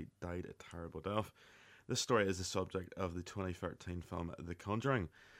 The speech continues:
Lorraine Warren was a consultant to the production and appeared in a cameo role in the film. A reporter for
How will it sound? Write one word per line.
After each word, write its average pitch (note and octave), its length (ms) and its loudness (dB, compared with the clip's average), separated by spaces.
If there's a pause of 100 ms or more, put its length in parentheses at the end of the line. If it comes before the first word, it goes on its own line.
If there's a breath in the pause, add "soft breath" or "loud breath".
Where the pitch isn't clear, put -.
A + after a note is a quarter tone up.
(160 loud breath)
Lorraine A2 300 6
Warren F#2+ 380 6
was F2 180 0
a F#2 40 -6
consultant F#2+ 540 -6
to F#2 40 -4
the F2+ 80 -2
production F2+ 560 -6
and F2+ 100 -4
appeared F2+ 480 -4
in F2 80 -6
a - 300 -12
cameo F#2+ 540 0
role E2+ 240 -2
in E2+ 160 -4
the D#2+ 80 -6
film. G2+ 320 -2 (640 loud breath)
A G2 180 6
reporter G#2+ 640 2
for F2+ 380 0